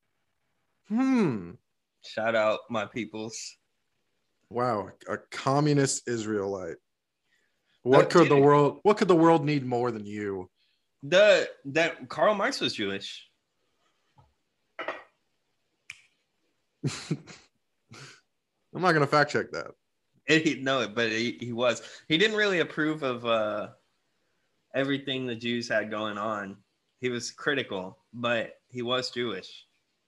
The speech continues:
Speaker 1: Speaking of Jews, German actor Renate Mueller claimed that Hitler had begged her to repeatedly kick him for sexual gratification.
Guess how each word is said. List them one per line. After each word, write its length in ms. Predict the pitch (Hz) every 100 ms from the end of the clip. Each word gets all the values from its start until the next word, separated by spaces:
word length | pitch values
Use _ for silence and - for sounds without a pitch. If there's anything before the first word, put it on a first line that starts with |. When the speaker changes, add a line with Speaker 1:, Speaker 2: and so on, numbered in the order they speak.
| _ _ _ _ _ _ _ _ _ _ _ -
Speaker 1:
Speaking 340 | - 190 185
of 100 | 123
Jews, 460 | 107 101 127 139 - _ _ _ -
German 340 | 120 170 196
actor 540 | 175 180 180 170 160 139
Renate 480 | 123 123 156 165 - _
Mueller 600 | 117 120 156 170 131 110
claimed 320 | 107 147 151
that 120 | 143 113
Hitler 460 | 165 180 165 143
had 260 | 131 113 107
begged 320 | 135 151 143
her 440 | 127 113 101 98 - _ _ _ _ -
to 100 | 135
repeatedly 560 | 123 - 180 170 139
kick 380 | - - 175 175
him 360 | - 101 80 - _ _ _
for 160 | - 113
sexual 360 | - 127 135
gratification. 840 | 123 127 127 - 143 131 117 87